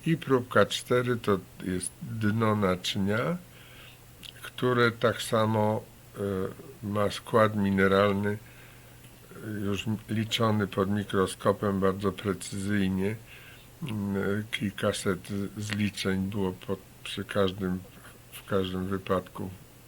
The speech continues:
tej, badań tej ceramiki. No, też jest skład mineralny bardzo podobny i skład ziarnowy także.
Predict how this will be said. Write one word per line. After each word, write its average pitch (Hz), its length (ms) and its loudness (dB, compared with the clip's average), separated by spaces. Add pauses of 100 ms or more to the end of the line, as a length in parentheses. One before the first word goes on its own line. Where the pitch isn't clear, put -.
(160)
tej, 104 100 -4
badań 92 520 -2
tej 92 240 -4 (560)
ceramiki. 117 800 2 (420)
No, 120 120 0
też 123 280 2
jest 117 220 0
skład 110 360 2
mineralny 104 600 4
bardzo 98 380 2
podobny 92 760 0 (600)
i 113 80 -4
skład 101 360 0
ziarnowy 98 540 2
także. 95 500 2